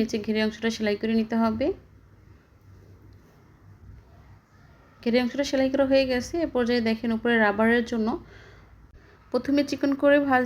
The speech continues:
দিয়ে নিব, এরপরে দেখেন দেড় ইঞ্চি চওড়া করে ভাঁজ দিয়ে নিচ্ছি। চিকন করে একটা ভাঁজ, তারপরে আবার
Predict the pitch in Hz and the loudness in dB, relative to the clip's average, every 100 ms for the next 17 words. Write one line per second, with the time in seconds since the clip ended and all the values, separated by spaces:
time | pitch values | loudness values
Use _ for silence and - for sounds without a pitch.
0 | 233 269 262 247 392 302 233 233 247 226 | 0 0 2 2 0 2 0 0 -2 0
1 | 220 269 330 233 226 233 247 240 233 233 | -2 -2 0 2 2 2 -2 -2 -2 0
2 | 247 233 226 220 247 240 233 233 - 415 | -2 0 0 0 -2 -2 -2 -4 -6 -6
3 | - - - - - - - - - - | -8 -20 -20 -20 -20 -20 -20 -20 -20 -20
4 | - - - _ - - - - - - | -20 -20 -20 _ -20 -20 -20 -20 -20 -20
5 | - - - - - - 262 269 277 285 | -20 -20 -20 -20 -20 -10 -4 -2 0 2
6 | 285 269 254 262 240 294 - 254 233 247 | 4 2 2 -2 0 -2 -2 -4 -2 0
7 | 240 226 220 233 | 2 4 4 0